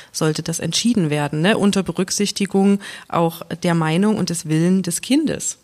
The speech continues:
Ne, da bin ich jetzt bei Kompetenz durch Betroffenheit in meiner Rolle als Mutter, ne, die ja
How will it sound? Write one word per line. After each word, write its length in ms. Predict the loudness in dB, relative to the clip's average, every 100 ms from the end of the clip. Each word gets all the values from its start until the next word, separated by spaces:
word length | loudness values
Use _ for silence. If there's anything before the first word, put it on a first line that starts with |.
| _ -2
Ne, 100 | 0
da 120 | 2
bin 140 | 0
ich 80 | 0
jetzt 180 | -2 2
bei 120 | 0
Kompetenz 560 | 2 -2 0 0 0 0
durch 180 | -4
Betroffenheit 760 | -4 -6 -6 -2 0 2 0 0
in 80 | 0
meiner 220 | 0 0
Rolle 280 | 0 0 0
als 220 | -2 0
Mutter, 500 | 2 2 0 0 0 -4
ne, 160 | -4
die 220 | -4 -4 -4 -2
ja 240 | -4